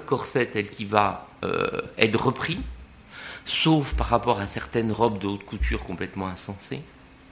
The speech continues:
ne va pas du tout être quelque chose qui va modifier d'une manière morale et éducative un corps et une tenue.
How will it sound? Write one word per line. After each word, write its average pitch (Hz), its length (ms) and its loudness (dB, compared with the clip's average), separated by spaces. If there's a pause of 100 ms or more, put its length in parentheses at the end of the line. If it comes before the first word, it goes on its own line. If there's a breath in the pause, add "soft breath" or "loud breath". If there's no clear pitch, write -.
(520 loud breath)
ne 123 180 8
va 120 240 10
pas - 360 8
du 147 180 2
tout 170 240 -4 (280)
être 131 140 2
quelque 117 300 -6
chose 160 360 -2
qui 127 200 -10
va 120 220 4 (1400)
modifier 139 760 4
d'une 123 180 -2
manière 117 300 0
morale 131 420 4
et 110 80 0
éducative 107 580 -6
un 101 80 -4
corps 113 500 -10 (200)
et - 60 -2
une 104 140 0
tenue. 117 480 -4